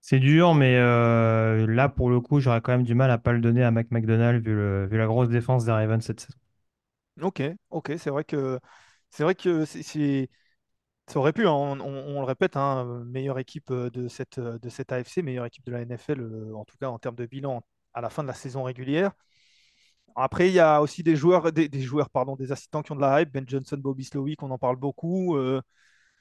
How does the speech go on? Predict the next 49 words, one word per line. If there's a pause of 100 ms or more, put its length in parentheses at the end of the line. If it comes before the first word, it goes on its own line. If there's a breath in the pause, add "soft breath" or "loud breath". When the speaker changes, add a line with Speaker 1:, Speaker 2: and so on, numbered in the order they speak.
(320)
Speaker 2:
allez,
moi,
je
vais
dire,
euh, (200)
je
vais
dire
Ben
Johnson
parce
que
j'ai
donné
à
Kevin
Stefanski
le,
le,
<laughs>
le
titre
de
coach
de
l'année.
Euh,
on
va
féliciter
et
quand
même
récompenser
l'année
des,
des,
des
Lions.
Ça
sera
Ben
Johnson
pour
moi,
le
coordinateur
offensif.